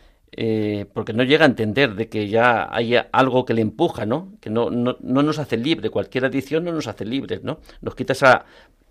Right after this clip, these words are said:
libertad, voluntad, porque algo que ten-, que tiende con más fuerza, pero no desde mi elección, ¿no? Sino desde mi, eh, condicionamiento. ¿Habrá algo por sí mismo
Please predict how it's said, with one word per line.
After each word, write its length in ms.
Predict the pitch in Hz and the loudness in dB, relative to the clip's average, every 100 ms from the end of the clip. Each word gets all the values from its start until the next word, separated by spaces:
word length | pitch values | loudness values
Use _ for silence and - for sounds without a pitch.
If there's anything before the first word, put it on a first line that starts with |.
| _ | _
libertad, 920 | - 110 113 110 107 107 - 131 113 107 | -6 -2 0 0 0 -2 4 6 6 2
voluntad, 640 | 107 113 107 104 95 104 - - _ - _ _ _ | 0 2 2 0 2 0 0 -12 _ -20 _ _ _
porque 240 | 101 - | -10 0
algo 380 | 117 131 139 147 | 4 6 4 2
que 100 | 131 | -2
ten-, 320 | - 123 123 | 0 2 2
que 220 | - - 120 | -2 -2 -2
tiende 340 | 135 143 139 | 0 2 4
con 140 | 131 | 4
más 180 | 127 147 | 4 4
fuerza, 520 | - 170 165 202 208 - _ - | 4 2 2 -2 -2 -6 _ -6
pero 220 | - 107 | -4 -2
no 160 | 120 147 | 0 2
desde 320 | 147 131 131 | 2 2 0
mi 140 | 127 123 | 0 0
elección, 520 | 120 113 175 156 90 | 0 0 -2 -2 -2
¿no? 140 | 117 185 | -6 -6
Sino 280 | - 107 101 | -8 -10 -6
desde 260 | 110 104 | -6 -4
mi, 300 | 113 110 101 - _ _ _ _ _ - | -4 -4 -6 -12 _ _ _ _ _ -20
eh, 80 | |
condicionamiento. 960 | - 127 120 113 113 110 117 98 - - - _ _ _ _ _ _ _ _ _ _ _ _ - - - _ | -2 0 2 0 0 2 2 -2 -4 -16 -18 _ _ _ _ _ _ _ _ _ _ _ _ -20 -20 -20 _
¿Habrá 340 | 113 117 165 | -4 2 4
algo 420 | 180 165 151 - - _ _ _ _ | 4 6 4 2 -8 _ _ _ _
por 160 | 127 120 | 2 2
sí 200 | 151 139 | 0 2
mismo 520 | 151 143 135 123 | 2 4 2 0